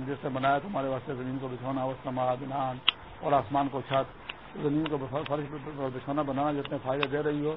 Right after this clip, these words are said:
اس کو اور کوئی دوسرا نہیں کر سکتا۔ آسمان کو چھت بنا اتنا فائدہ دے رہا ہے، اس کو بھی کوئی نہیں کر سکتا۔ پھر اس میں کام بڑے بڑے جو الحمد للہ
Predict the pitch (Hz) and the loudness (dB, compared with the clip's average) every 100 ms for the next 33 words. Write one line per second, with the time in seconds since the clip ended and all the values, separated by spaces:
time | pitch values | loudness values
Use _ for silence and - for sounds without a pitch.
0 | - - - - 170 165 156 143 147 127 | -4 -18 -18 -10 -6 4 4 4 -2 -2
1 | 127 127 123 - - - - - 143 151 | -4 -4 -6 -10 -12 -14 -8 -4 0 6
2 | 151 135 - 135 139 151 151 147 139 139 | 6 4 -4 -10 -4 -4 0 -2 -2 -4
3 | 139 139 135 143 139 143 147 - - - | -4 -4 -4 -2 0 0 -2 -10 -16 -6
4 | 202 147 143 127 131 120 117 - - - | -4 -4 -4 -2 -2 -4 -6 -6 -8 -14
5 | - - - - - - - - - - | -8 -8 -8 -16 -16 -8 -8 -8 -6 -6
6 | - - - - - - 185 156 156 139 | -6 -10 -10 -12 -14 -4 0 2 0 6
7 | 165 175 156 156 156 151 147 151 151 151 | 8 8 6 6 4 4 4 4 4 2